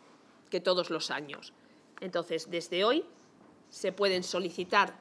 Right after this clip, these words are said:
vía telemática o vía telefónica y el día nueve se puede solicitar de manera presencial. El sorteo de los viajes será el día tres de febrero y los listados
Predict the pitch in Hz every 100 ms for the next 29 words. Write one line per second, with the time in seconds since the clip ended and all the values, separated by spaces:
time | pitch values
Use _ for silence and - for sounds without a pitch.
0 | - 180 214 247 180 202 180 190 208 208
1 | 156 147 - - _ _ - 185 180 208
2 | 156 156 180 - 262 294 285 359 - -
3 | - - - 233 214 196 196 262 254 254
4 | 269 277 339 403 - - - - - 180
5 | 196 196 190 196 196 - 180 214 240 -
6 | - 196 180 180 175 185 196 220 233 226
7 | 220 214 185 - 160 151 - 151 143 -
8 | - - - - - - - - - 208
9 | 185 185 240 233 175 170 175 196 208 208
10 | 175 160 - 175 196 196 190 220 175 151
11 | - - 214 202 208 196 226 240 247 285
12 | - - - - - 233 202 190 190 190
13 | - 240 226 175 -